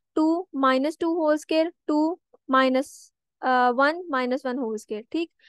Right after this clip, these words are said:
तो ये मेरा बी का भी हो गया। इसी तरीके से सी और डी को हम निकालेंगे। अब मैं इसको थोड़ा छोटा कर लेती हूँ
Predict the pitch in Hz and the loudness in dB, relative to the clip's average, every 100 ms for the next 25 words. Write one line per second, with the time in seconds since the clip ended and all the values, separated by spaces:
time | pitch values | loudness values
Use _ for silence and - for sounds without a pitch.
0 | - - 294 285 277 247 269 254 240 226 | -20 -6 -2 2 2 2 -4 -2 -2 -4
1 | 226 - 302 311 320 339 330 - 302 294 | -4 -10 -10 -10 -10 -8 -10 -6 -6 -2
2 | 277 269 262 254 262 240 226 220 214 214 | 0 0 -2 -4 -4 -6 -8 -10 -10 -14
3 | - 233 233 240 - 247 240 240 247 220 | -14 -12 -6 -6 -6 -4 -4 -4 -6 -2
4 | 262 269 262 269 277 | -2 0 -2 -4 -6